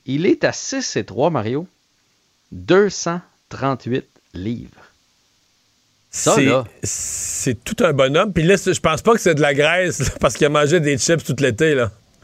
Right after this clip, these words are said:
Speaker 1: Non, non, non, il a même pris dix livres depuis le, le repêchage. Ça veut dire qu'il s'est entraîné pas à peu près. Il prend ça au sérieux. Et je me souviens,
Speaker 2: Mais
Speaker 1: lorsque,
Speaker 2: j'ai, je
Speaker 1: tu sais,
Speaker 2: voyais
Speaker 1: je t'ai
Speaker 2: des
Speaker 1: parlé
Speaker 2: commentaires des gens qui disaient que ses cuisses, là, il y en a qui comparent ça avec les cuisses de Martin Saint-Louis quand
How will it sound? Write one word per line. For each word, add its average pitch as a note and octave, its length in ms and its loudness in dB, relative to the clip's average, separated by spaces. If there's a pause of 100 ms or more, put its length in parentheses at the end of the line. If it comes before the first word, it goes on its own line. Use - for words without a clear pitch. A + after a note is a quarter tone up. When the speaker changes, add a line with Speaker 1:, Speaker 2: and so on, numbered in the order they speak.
(440)
Speaker 1:
Non, G#2 120 2
non, D#3+ 260 0
non, C3 120 2
il D3 100 2
a B2 40 4
même F3+ 220 2
pris F3+ 220 -6
dix C3+ 160 -6
livres D#3 320 0
depuis G#2 320 -4
le, A2 240 2
le G#2+ 80 0
repêchage. A2 560 0
Ça G#2 80 -4
veut G#2 80 -4
dire C3+ 100 -4
qu'il D#3 80 -6
s'est C3 240 -4
entraîné C3+ 460 0
pas F3+ 160 0
à E3+ 40 2
peu A#2+ 140 0
près. A#2+ 260 -2
Il C#3+ 60 -4
prend A#2 220 -2
ça E3 140 -2
au D#3+ 40 0
sérieux. C3 480 0 (460)
Et G#2+ 100 -4
je G2+ 80 -6
me C3+ 120 2
souviens, F#3 420 -2
Speaker 2:
Mais D#3 100 4
Speaker 1:
lorsque, D#3+ 80 0
Speaker 2:
j'ai, E3 60 2
je F3 60 4
Speaker 1:
tu C#3 40 0
sais, C#3+ 60 0
Speaker 2:
voyais F3 140 6
Speaker 1:
je - 40 4
t'ai C#4+ 80 4
Speaker 2:
des - 40 0
Speaker 1:
parlé F3 180 2
Speaker 2:
commentaires G3 320 2
des C#3+ 160 -2
gens E3+ 160 2
qui C3 120 -2
disaient A#2 240 2
que E3+ 60 -4
ses B2 220 0
cuisses, E3+ 440 2
là, D#3 240 4
il C3+ 60 -2
y - 20 -2
en D3+ 60 2
a A3+ 80 6
qui - 120 -6
comparent D#3+ 340 2
ça G#3 160 2
avec E3 160 2
les C#3 140 0
cuisses F#3 200 4
de D#3 80 2
Martin D3 380 0
Saint-Louis D3 440 2
quand C#3+ 140 0